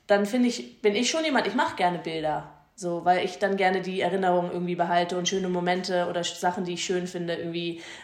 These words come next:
eincatchen will und, und for memory keepen will.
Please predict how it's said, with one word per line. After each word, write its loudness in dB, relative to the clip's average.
eincatchen 0
will 0
und, -8
und -6
for -6
memory 0
keepen -6
will. -2